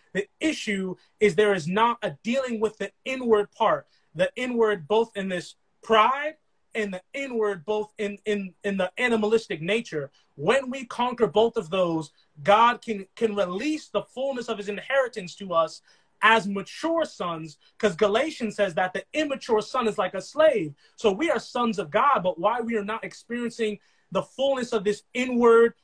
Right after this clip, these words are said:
conquering like Jesus is that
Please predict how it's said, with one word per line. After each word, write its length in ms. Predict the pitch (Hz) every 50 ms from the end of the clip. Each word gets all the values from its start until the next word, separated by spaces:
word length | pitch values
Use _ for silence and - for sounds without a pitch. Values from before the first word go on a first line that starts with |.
| _ _ -
conquering 640 | - - - 254 269 262 240 - 226 220 208 196 185
like 220 | 214 226 214 196
Jesus 540 | 165 160 220 285 311 254 185 180 185 180 - _ _ _ _
is 180 | - 214 202 165
that 260 | 208 202 202 190 -